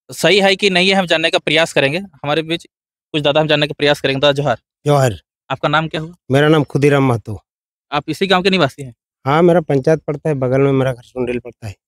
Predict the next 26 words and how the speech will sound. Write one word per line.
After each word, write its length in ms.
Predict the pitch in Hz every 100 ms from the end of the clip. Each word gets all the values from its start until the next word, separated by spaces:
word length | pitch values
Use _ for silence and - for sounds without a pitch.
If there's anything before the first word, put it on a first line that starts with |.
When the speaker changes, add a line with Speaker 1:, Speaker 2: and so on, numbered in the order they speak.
| _
Speaker 1:
अच्छा, 160 | - 131
सिल्ली 260 | - 151
प्रखंड 300 | 165 156 165
पड़ता 220 | 151 127
है? 340 | 117 _ - 113
Speaker 2:
हाँ। 160 | 95 - _ _ _ _ -
Speaker 1:
तो 40 | 151
दादा, 220 | 160 180
इस 240 | 156 165 - 156
अमित 300 | 151 180 170
महतो 640 | 160 160 180 180 185 175
Speaker 2:
<laughs> 220 | _ -
Speaker 1:
क्या 260 | 175 175 123
यहाँ 140 | 156
जेबीकेएसएस 500 | 147 156 156 170 180
को 80 | -
समर्थन 420 | - 160 156 185
किए 180 | 165 170
हैं 100 | 170
कि 100 | 165
नहीं 140 | 151 127
किए 160 | 117
हैं? 100 | 117 -
Speaker 2:
नहीं 200 | 147 175
किए 200 | 147 165
हैं। 140 | 156